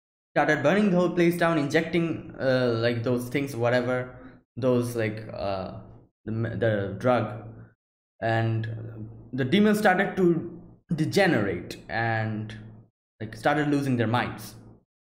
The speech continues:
And then when time came, he was unable to kill them because obviously, like, like, just like humans, there are different types of demons, and, um, there are also, like, okay, that's the end. There are also demons who are,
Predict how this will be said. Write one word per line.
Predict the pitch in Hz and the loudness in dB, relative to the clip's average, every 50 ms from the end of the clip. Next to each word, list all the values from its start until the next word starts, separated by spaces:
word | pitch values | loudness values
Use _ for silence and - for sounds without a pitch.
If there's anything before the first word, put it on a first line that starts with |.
| _ _ _ _ _ _ _ - | _ _ _ _ _ _ _ -4
And | 117 | 0
then | 123 180 233 247 | 2 4 4 4
when | 240 233 220 185 | 2 2 2 2
time | 214 180 175 170 170 - - - - | 4 4 4 4 2 0 -4 -8 -6
came, | - 143 120 117 127 156 170 170 | -4 -2 -2 -2 -2 -4 -6 -8
he | - - - 160 170 180 180 180 180 180 180 180 180 180 180 180 - - - - - - - - | -10 -8 -6 -2 -2 -2 0 0 -2 0 0 0 0 0 -2 -2 -4 -6 -10 -16 -18 -20 -6 -2
was | 147 156 151 | 0 0 2
unable | 147 147 151 147 147 143 | 2 2 2 0 0 -4
to | 151 | -4
kill | - - 190 135 | 0 0 0 0
them | 117 98 92 95 | 0 -2 -4 -6
because | 113 110 120 113 113 | -6 -6 -6 -4 0
obviously, | - 151 165 180 175 - 160 170 | 0 2 2 2 0 0 -2 -2
like, | 165 147 139 139 - - - | 0 0 -2 -4 -6 -4 -2
like, | 127 135 135 123 - - | 0 0 0 -2 -4 -2
just | - 180 185 - 160 | -2 -2 -2 0 0
like | 160 160 - | 0 0 0
humans, | 151 147 139 147 143 147 - - | -2 -2 -2 -2 -4 -6 -10 -10
there | - - 127 120 | -4 -2 0 0
are | 120 | 0
different | 117 - 135 117 139 135 123 | -2 -4 -6 -6 -6 -4 -4
types | 127 120 117 - | -4 -4 -4 -4
of | 113 104 104 | -8 -8 -4
demons, | - 156 175 185 175 185 185 - - - - - - - _ _ _ _ _ | -4 -2 -2 -2 -2 -4 -4 -8 -10 -14 -18 -20 -20 -20 _ _ _ _ _
and, | - 156 156 156 151 151 151 151 147 143 - - - - - - | -2 0 2 2 2 2 0 0 -2 -4 -6 -12 -16 -20 -20 -8
um, | - - 120 117 117 113 113 110 110 | -4 -2 -2 0 -2 -2 -4 -2 -2
there | 127 127 123 | 0 2 2
are | 123 | 4
also, | 101 120 131 123 - 123 | 4 2 2 0 -2 -4
like, | 113 110 110 104 107 - - - - - - - - _ _ _ _ - | -4 -4 -4 -4 -6 -8 -12 -12 -14 -16 -18 -20 -20 _ _ _ _ -12
okay, | 110 - 92 | -10 -10 -8
that's | 92 98 98 - | -10 -10 -10 -10
the | - 107 | -10 -10
end. | 90 - - - - - - | -10 -10 -14 -18 -20 -20 -8
There | - 135 | -2 2
are | 151 | 4
also | 165 202 202 208 208 | 4 4 4 2 0
demons | 156 170 156 151 143 147 147 - | 0 2 0 0 0 -2 -4 -8
who | - 131 123 123 123 - | -8 -4 -4 -4 -4 -4
are, | - 104 104 104 104 104 104 104 110 - | -4 -2 -2 -2 -2 -2 -4 -6 -8 -10